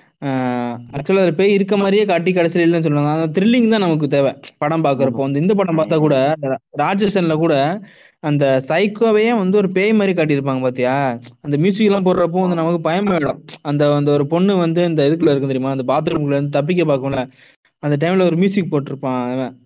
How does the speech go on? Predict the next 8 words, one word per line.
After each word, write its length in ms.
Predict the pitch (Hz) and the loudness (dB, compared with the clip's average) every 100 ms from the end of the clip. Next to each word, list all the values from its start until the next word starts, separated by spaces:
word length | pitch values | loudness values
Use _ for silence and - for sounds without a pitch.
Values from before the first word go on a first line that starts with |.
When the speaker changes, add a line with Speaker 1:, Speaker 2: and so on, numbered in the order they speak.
| _ 143 | _ _
Speaker 1:
அந்த 240 | 127 120 | -14 -10
யாரு, 540 | 117 120 120 117 117 117 | -6 -4 -4 -4 -4 -6
கிப்ரான். 440 | 127 131 143 123 - _ _ - | -6 -4 -4 -4 -10 _ _ -4
Speaker 2:
ஜிப்ரான், 40 | |
Speaker 1:
டிங், 400 | 156 107 101 107 | 0 0 0 -2
Speaker 2:
ஜிப்ரான். 340 | 101 104 101 - _ 131 | -4 -4 -4 -8 _ -8
Speaker 1:
டிங், 240 | 135 135 | -6 -6
Speaker 2:
ம். 180 | 131 135 | -6 -8